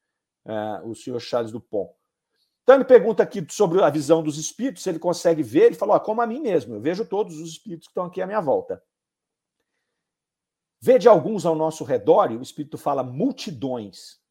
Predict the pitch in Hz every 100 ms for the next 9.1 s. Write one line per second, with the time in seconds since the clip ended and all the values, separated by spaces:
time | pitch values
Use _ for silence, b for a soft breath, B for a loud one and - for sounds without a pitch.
0 | - 226 254 220 - 131 123 98 90 -
1 | 80 - _ - 233 233 170 226 - 160
2 | 117 101 104 _ _ _ _ 147 156 214
3 | 147 196 180 - 110 98 175 143 98 -
4 | - 110 - _ _ _ - 131 147 139
5 | - - 131 131 123 - 127 127 107 -
6 | 98 95 - _ _ _ _ 170 160 226
7 | 127 139 110 b b b - 262 427 -
8 | - 175 - 147 123 113 113 - 120 92
9 | -